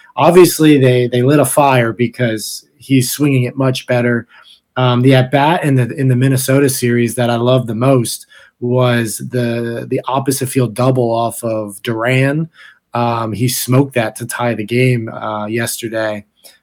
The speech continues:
That Duran, to me, what he's doing in the bullpen is illegal. A hundred and three miles per hour. That is just,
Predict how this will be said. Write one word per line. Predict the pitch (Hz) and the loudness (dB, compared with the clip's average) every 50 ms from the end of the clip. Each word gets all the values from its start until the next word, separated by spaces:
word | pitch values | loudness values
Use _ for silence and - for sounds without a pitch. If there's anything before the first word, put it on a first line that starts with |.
| _ _ | _ _
That | 139 139 147 135 131 | 0 0 0 0 0
Duran, | - 131 127 131 139 143 139 135 131 127 123 120 110 104 - _ _ _ _ _ _ _ _ _ _ _ _ _ _ _ _ _ _ - | 0 2 2 4 4 4 4 4 4 2 0 -2 -4 -8 -14 _ _ _ _ _ _ _ _ _ _ _ _ _ _ _ _ _ _ -2
to | - 131 | 2 4
me, | 139 143 143 131 | 6 6 6 6
what | 123 117 | 4 4
he's | 110 135 143 123 107 | 4 4 2 4 4
doing | 135 135 127 120 120 | 4 4 4 4 2
in | 120 113 | 0 -2
the | 113 | -4
bullpen | - 117 117 117 - 117 113 107 | -4 -2 -4 -2 -2 -4 -4 -4
is | 107 101 101 | -6 -6 -6
illegal. | 104 101 101 107 110 117 117 117 101 110 101 98 95 98 | -6 -6 -4 -4 -2 -2 -2 -4 -4 -6 -6 -6 -4 -6
A | 98 | -6
hundred | - - - 143 139 139 143 135 120 | -6 -2 0 0 2 4 4 4 4
and | 117 113 107 | 0 -2 -4
three | - - - 120 131 135 131 | -8 -8 -4 0 2 4 4
miles | 123 120 113 120 117 117 117 - | 2 2 0 0 -2 -2 -4 -4
per | - - 107 107 | -6 -6 -6 -4
hour. | 107 110 113 113 113 110 | -4 -2 -2 -2 -2 -2
That | 107 131 147 151 135 | -2 -2 0 0 0
is | 113 110 101 - | -2 -2 -6 -10
just, | - - 110 104 98 95 - - - _ | -12 -10 -10 -10 -10 -10 -12 -14 -16 _